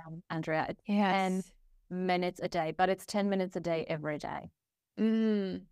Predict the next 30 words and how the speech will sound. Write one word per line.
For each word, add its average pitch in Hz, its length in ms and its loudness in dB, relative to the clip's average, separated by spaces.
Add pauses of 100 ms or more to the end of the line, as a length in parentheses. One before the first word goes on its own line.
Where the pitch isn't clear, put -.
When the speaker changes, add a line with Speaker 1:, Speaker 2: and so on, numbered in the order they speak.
(140)
Speaker 2:
yes. 156 240 -4 (800)
I - 60 -8
Speaker 1:
But, 196 120 2
Speaker 2:
think - 20 0
Speaker 1:
like, 180 100 4
Speaker 2:
that's 202 180 2
so 185 80 -2
Speaker 1:
everyone, 185 600 2
Speaker 2:
important. - 280 -6 (680)
Speaker 1:
everyone 175 560 2
can 151 160 -2
find 156 440 -4
ten 151 220 -6
minutes 143 300 -4
a 151 60 -8
day. 147 380 -4
Because 214 300 0
Speaker 2:
Yeah. 214 240 2
Speaker 1:
as 214 60 -6 (380)
soon 247 120 4
as 311 140 2
you 233 60 0
start 202 300 4
doing 175 260 0
mobility 180 460 -2
movements, 147 720 -6 (680)
you 196 80 0
feel 180 200 0
more 165 260 -2
energized. 156 840 -2